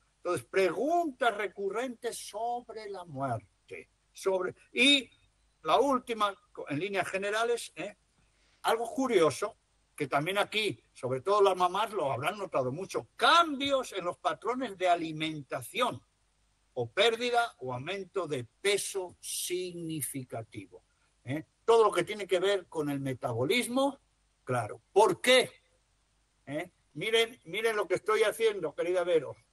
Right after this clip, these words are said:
Eh, el sufrimiento, la pena también nos la tragamos.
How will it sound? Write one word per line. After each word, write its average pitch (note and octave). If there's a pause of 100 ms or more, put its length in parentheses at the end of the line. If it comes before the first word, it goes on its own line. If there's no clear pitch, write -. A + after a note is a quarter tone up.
Eh, C#3 (1160)
el D3+
sufrimiento, D#3 (240)
la A#2+
pena E3+
también B2
nos C3+
la A#2+
tragamos. F#2+